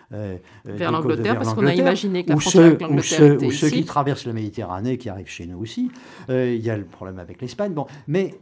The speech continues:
Speaker 1: il y a, donc, ils mettent en avant, il faut remettre en avant non seulement comment mieux gérer cela,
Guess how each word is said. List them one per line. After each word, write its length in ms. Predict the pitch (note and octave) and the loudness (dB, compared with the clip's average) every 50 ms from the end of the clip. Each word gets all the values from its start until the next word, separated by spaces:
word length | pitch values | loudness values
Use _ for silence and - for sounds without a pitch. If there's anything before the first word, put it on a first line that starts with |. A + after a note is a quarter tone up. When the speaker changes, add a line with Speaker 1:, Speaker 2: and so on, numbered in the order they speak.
| - _ _ _ | -20 _ _ _
Speaker 1:
il 220 | - D#3+ C#3+ D3 | -8 -6 -4 -2
y 140 | D3+ C#3+ E3 | 0 2 2
a, 160 | E3+ F#3 F#3+ | 2 0 0
donc, 260 | D3+ C#3 C#3 C#3 C#3 | -2 -2 -4 -4 -4
ils 160 | - B2 A2 A#2 | -8 -10 -8 -6
mettent 300 | A#2 A#2+ C3 C3+ - B2+ | -4 -4 -4 -4 -4 -6
en 100 | A#2+ A2+ | -4 -4
avant, 320 | A#2 A2+ A2+ D3+ F3 - | -4 -4 -4 -4 -6 -6
il 100 | - A#2+ | -6 -8
faut 260 | A2 - C#3 C#3 C3+ | -6 -4 -4 -2 -2
remettre 500 | B2 A2 G#2 A#2+ C3 C#3 C#3+ C#3 C#3+ - | -4 -4 -2 0 0 2 0 -2 -2 -4
en 100 | B2 A2+ | -4 -4
avant 400 | A2+ A2+ A2 B2 C#3+ D#3+ F3 E3+ - _ _ _ _ _ _ _ - | -2 -2 -2 -2 -4 -4 -6 -10 -14 _ _ _ _ _ _ _ -6
non 160 | B2 B2+ C#3+ C3 | -4 -2 -2 -2
seulement 420 | - - C3+ B2 B2 B2+ A#2+ A2 | -2 -2 -2 -2 0 0 0 0
comment 380 | A#2+ - C#3 B2+ B2+ B2 A#2 A2+ | 0 0 0 2 2 2 2 2
mieux 360 | A2 B2 C3 C#3+ D#3 D3+ D3 | 4 8 10 12 12 12 10
gérer 320 | A#2 G2+ A2+ G2+ F2+ G2+ F#2 | 8 6 4 0 0 -4 -6
cela, 380 | - - A2+ B2 E3+ G3+ A3 | -6 -6 -6 -6 -6 -8 -10